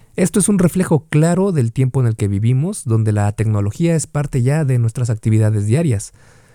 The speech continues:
La mayoría de personas compran estos monitores de ejercicio para diferentes objetivos, que es lo que vamos a ver enseguida.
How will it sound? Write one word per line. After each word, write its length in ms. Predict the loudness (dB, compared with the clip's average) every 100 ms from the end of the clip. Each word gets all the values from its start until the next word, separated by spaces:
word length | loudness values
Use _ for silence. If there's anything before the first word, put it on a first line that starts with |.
| _ 0
La 100 | 4
mayoría 360 | 4 6 4
de 100 | 4
personas 640 | 2 -2 0 -2 -2 -6 -6
compran 460 | -2 0 2 0 0
estos 300 | -4 -2 0
monitores 400 | 0 0 0 0
de 60 | 0
ejercicio 500 | -2 -2 -2 -2 0
para 220 | 2 2
diferentes 480 | 2 2 2 0 -4
objetivos, 640 | -4 -2 0 0 -4 -10 _ -20 -20 -2
que 320 | 4 4 4 -6 0
es 280 | 0 2 2
lo 140 | 2
que 140 | 4
vamos 340 | 4 4 4 2
a 80 | 2
ver 140 | 4
enseguida. 500 | 2 0 0 -2